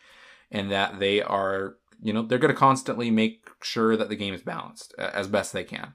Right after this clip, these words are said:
So I think they've shown us that time and time again. And my hope is that obviously this cadence of patches, you know, every three to four weeks, uh, continues post-release. I, I would love that, and, and that's my hope,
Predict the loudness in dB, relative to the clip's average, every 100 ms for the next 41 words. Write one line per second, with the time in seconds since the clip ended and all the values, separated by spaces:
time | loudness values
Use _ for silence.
0 | _ -6 -4 -2 -2 -2 -4 -2 -6 -4
1 | -6 -6 -6 -6 -8 -6 -4 -4 -6 _
2 | _ -20 -20 _ 2 2 2 0 0 0
3 | -2 0 2 2 2 -2 -2 -8 -6 -4
4 | -8 -10 -8 -4 -2 -4 -6 -14 -12 -8
5 | -8 -8 -16 _ _ -2 0 0 -4 -6
6 | -8 -10 -8 -8 -10 -10 -10 -10 -4 -4
7 | -4 -8 -14 -20 _ _ _ _ _ -6
8 | -4 -2 0 0 -2 -4 -4 -2 -2 -4
9 | -14 _ -10 -4 -4 -4 -4 -4 -2 -2
10 | -2 -6 -6 -8 -8 -10 -10 -10 -6 -8